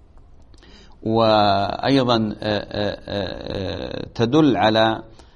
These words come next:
أن وجود مثل هذه الأخلاق ومثل هذه السلوكيات تؤثر على بيئة العمل ولا يمكن أبد أن ينجح العمل، هي قضية ال-، ال-، الت-، التهوين من، من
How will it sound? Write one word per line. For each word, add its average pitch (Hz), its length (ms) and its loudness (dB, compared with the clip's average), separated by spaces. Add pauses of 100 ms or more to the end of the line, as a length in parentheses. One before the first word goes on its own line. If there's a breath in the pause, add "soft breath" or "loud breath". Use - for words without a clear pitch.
(140 soft breath)
أن 117 180 0
وجود 127 460 2
مثل 120 300 0
هذه 117 500 0
الأخلاق 107 840 0
ومثل 117 280 -2
هذه 110 480 -2
السلوكيات 113 760 -4 (400 loud breath)
تؤثر 160 440 0
على 113 240 2
بيئة 98 380 -2
العمل 95 360 -4
ولا 143 320 6
يمكن 143 440 0
أبد 117 320 -2
أن 107 160 -4
ينجح 120 340 -2
العمل، 113 440 -2 (440 loud breath)
هي 214 160 2
قضية 175 640 2 (680 soft breath)
ال-، 123 240 -2
ال-، 120 200 -4
الت-، - 720 -8 (260)
التهوين 175 960 0 (260)
من، 127 320 -2
من 127 220 0